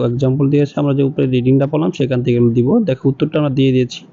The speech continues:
লিখিত উৎসগুলা কি কি দেখো, দলিল, তারপরে বইপত্র, তারপর হলো যে ভ্রমণ বৃত্তান্ত, তারপর নোটিশ, তারপর লিখিত শব্দ। আর এই পাশে তোমাদের দেওয়া আছে অলিখিত উৎসগুলা, এগুলো দিব কঙ্কাল, টেরাকোটা, তারপরে মৃৎপাত্র, স্থাপত্য নিদর্শনাবলী আর হাতিয়ার।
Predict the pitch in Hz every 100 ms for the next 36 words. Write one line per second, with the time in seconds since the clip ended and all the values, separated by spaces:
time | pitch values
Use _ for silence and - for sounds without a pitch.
0 | - - - - - 143 151 151 175 165
1 | 156 160 156 160 151 139 135 131 - 139
2 | 131 131 127 131 131 127 117 131 123 120
3 | 123 123 123 127 127 135 117 123 123 123
4 | 131 135 127 123 123 120 127 131 127 123
5 | 135 131 131 139 139 127 120 120 117 151
6 | 156 139 123 117 117 117 123 175 247 -
7 | - 117 110 110 - - - - - -
8 | 127 131 139 151 156 143 143 143 135 131
9 | 127 127 127 127 139 139 139 139 135 135
10 | 131 123 127 123 123 123 123 120 127 123
11 | 131 123 123 120 120 123 127 123 127 -
12 | 117 - 117 117 120 - 123 120 131 120
13 | 123 - 127 123 123 - 123 120 120 135
14 | 127 123 139 214 127 120 120 196 202 -
15 | 107 117 139